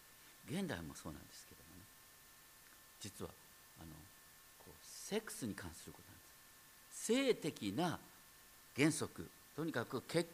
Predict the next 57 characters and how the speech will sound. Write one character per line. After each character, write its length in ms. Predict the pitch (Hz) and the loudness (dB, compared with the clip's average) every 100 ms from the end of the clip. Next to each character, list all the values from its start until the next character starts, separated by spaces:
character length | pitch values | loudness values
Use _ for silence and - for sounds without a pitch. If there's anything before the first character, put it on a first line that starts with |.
| - | 0
婚 280 | 262 269 262 | 6 8 8
以 160 | 254 | 8
外 280 | 247 240 170 | 8 8 8
の 280 | 147 170 - - - - - - - - | 8 6 6 0 -16 -18 -18 -18 -18 -10
セ 140 | - 190 | 2 4
ッ 40 | |
ク 100 | 190 | 4
ス 140 | - 135 | 2 4
は 120 | 107 | 6
ダ 140 | 123 | 8
メ 120 | 180 | 8
だ、 200 | 208 - - - - - - - - - - - | 8 6 0 -12 -18 -18 -18 -18 -18 -20 -18 -4
石 220 | 107 - | 2 6
打 80 | 233 | 6
ち 160 | - 208 | 6 6
だ 100 | 170 | 4
っ 640 | 123 - - - - - - | 2 -8 -18 -20 -12 -10 4
て 60 | 147 | 6
い 40 | |
う 40 | 143 | 6
こ 120 | 131 | 6
と 160 | 107 | 4
で、 280 | 92 123 87 - - - - - - | 4 4 2 -2 -16 -16 -18 -18 -2
も 160 | 147 147 | 4 6
う 40 | |
本 220 | 135 208 214 - | 6 2 0 4
当 220 | 208 190 | 6 6
に 200 | 165 139 - - - | 4 2 -2 -16 -4
徹 140 | 127 127 | -2 2
底 120 | 180 | 2
し 60 | 165 | 2
て 100 | 180 | 0
る 60 | 107 | -2
ん 20 | |
で 40 | |
す 100 | - | -2
ね。 160 | 131 185 - - - - - | -2 -4 -6 -18 -18 -18 0
三 220 | 156 175 | 2 4
千 200 | 190 165 | 4 2
数 180 | 160 147 | 0 2
百 260 | 151 147 | 2 4
年 220 | 147 131 | 2 2
前 200 | 117 104 | 2 2
の 280 | 120 151 117 - - - - 90 - | 4 4 4 -2 -14 -18 -14 -12 -4
カ 160 | 139 | 0
ナ 140 | 135 107 | 2 4
ン 80 | |
に 100 | 101 | 2
お 100 | 110 | 2
い 60 | 104 | 0
て 140 | 95 | 0
は、 220 | 87 87 76 - - - | 0 0 -2 -10 -20 -6
本 200 | 131 151 151 | 2 2 4
当 200 | 156 139 | 2 4
に、 160 | 123 98 - - - 90 | 4 0 -4 -18 -10 -2
え 20 | |
ー、 480 | 92 87 82 80 | 0 0 -2 -4